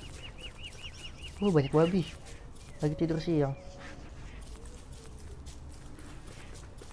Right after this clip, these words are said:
Uh, ada raja babi. Halo, Peking.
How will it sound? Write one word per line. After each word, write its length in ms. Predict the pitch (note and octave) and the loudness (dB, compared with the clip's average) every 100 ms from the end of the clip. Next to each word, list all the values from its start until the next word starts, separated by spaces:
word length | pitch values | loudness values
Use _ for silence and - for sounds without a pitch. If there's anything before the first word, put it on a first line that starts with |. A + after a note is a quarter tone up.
| - - - - - - | -10 -10 -10 -10 -10 2
Uh, 640 | E3+ F#3+ A#3 B3 A#3+ C4 | 6 8 8 6 6 4
ada 400 | A3+ F#3+ G3 G#3+ | 6 6 6 6
raja 640 | A3+ G#3 A3+ A3 F3+ G#3 F#3+ | 8 10 12 10 12 12 12
babi. 960 | G3 G3 G3 G3+ G3+ G3+ G3+ G3+ G3 D#3+ - - - - - - - - - - - - - - - - - - - | 10 10 10 10 4 4 2 4 4 2 -2 -6 -8 -8 -8 -10 -10 -12 -10 -10 -12 -10 -10 -10 -8 -6 -6 -8 0
Halo, 320 | C#3+ D#3+ E3 D#3+ | 4 8 8 6
Peking. 880 | D#3 - C#3 C#3+ C#3+ C#3 C#3 C#3 | 2 6 8 8 8 6 2 0